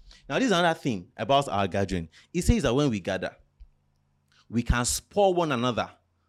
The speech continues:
towards love and good works. Some of you know that you didn't have a prayer life until you started gathering around people who had a prayer life.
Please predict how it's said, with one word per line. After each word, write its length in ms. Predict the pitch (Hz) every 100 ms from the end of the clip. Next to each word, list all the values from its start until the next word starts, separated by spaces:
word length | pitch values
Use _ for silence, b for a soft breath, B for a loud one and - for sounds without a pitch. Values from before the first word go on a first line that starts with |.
| _ _
towards 520 | - 180 156 156 143 107
love 400 | 101 107 92 - _ -
and 260 | 90 95
good 200 | - 101
works. 600 | 87 92 - - - - _ _ _ _ _ _ _ _ _ _ _ _ _ _ _ _ _ _ _ _ _ _ _ _ _ _ _ _ _ _ _ _
Some 220 | - 269
of 160 | 180 123
you 180 | 143 131
know 280 | 113 85 - - _ _ _ _ _ _ - -
that 140 | 143
you 60 | 156
didn't 240 | 196 233
have 180 | 170 147
a 80 | -
prayer 400 | - 143 127 117
life 420 | 110 90 - - _ _ _ _
until 220 | 113 120
you 40 |
started 360 | 117 170 170 123
gathering 320 | 147 135 143
around 260 | 113 113 120
people 420 | 127 - 117 113 -
who 140 | 127
had 200 | 98 107
a 60 | 104
prayer 320 | - 107 90
life. 360 | 90 85 - -